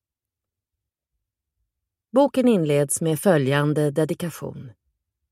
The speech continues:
Till mina bröder Madhup och Piyush Joshi, som övertalade mig att gå längre än jag någonsin kunde ha drömt om.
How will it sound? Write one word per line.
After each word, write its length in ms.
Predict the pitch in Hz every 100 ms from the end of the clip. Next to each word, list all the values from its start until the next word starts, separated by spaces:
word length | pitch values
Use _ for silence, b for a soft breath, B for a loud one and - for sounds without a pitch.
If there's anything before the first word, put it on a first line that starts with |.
| _
Till 220 | - 247
mina 240 | 233 214 202
bröder 580 | 147 151 151 151 185 190
Madhup 580 | 180 180 175 202 -
och 100 | 196
Piyush 440 | - 180 170 170 -
Joshi, 460 | 123 120 - - B B B B B
som 200 | - 185
övertalade 560 | 180 143 147 156 156 160
mig 120 | 156
att 140 | 151
gå 200 | - 202
längre 360 | 196 180 180 180
än 120 | 175
jag 120 | 165
någonsin 540 | 175 202 151 - 196 170
kunde 240 | 147 135
ha 40 | 123
drömt 480 | 127 131 165 -
om. 220 | 139 135